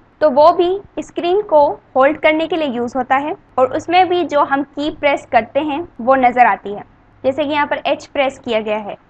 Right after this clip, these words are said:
या कोई और भी press कर सकते हैं, के, एल, एम, इस तरीके से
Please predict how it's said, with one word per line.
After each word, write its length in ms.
या 240
कोई 240
और 280
भी 100
press 260
कर 140
सकते 280
हैं, 220
के, 240
एल, 300
एम, 320
इस 120
तरीके 380
से 160